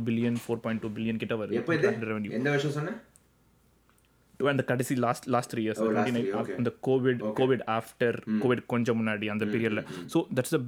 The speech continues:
Speaker 1: biggest the international revenue has been. So, அப்படின்னா உனக்கு வந்து அந்த gl-, like, I mean, எல்லாமே இல்லை, அந்த ஃபேன் என்-, என்கேஜ்மெண்ட் உனக்கு, like,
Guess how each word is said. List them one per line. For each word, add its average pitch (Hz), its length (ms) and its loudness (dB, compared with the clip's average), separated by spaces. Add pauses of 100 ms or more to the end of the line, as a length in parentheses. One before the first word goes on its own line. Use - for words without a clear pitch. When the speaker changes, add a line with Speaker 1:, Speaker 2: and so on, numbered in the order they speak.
(320)
Speaker 1:
biggest 160 320 2
the 123 120 2
international 127 760 0 (640)
revenue 131 360 2
has 123 140 2 (120)
been. 104 180 -6 (320)
So, 180 260 4
அப்படின்னா 185 400 0
உனக்கு 185 240 2
வந்து 202 180 2
அந்த - 0 -
gl-, - 440 -6
like, 135 100 -2 (180)
I 165 140 4
mean, 160 60 4
எல்லாமே 156 280 2
இல்லை, 123 160 2
அந்த 123 160 0
ஃபேன் 123 340 0
என்-, 120 180 0
என்கேஜ்மெண்ட் 117 580 0 (140)
உனக்கு, 113 320 -4 (260)
like, 113 120 -2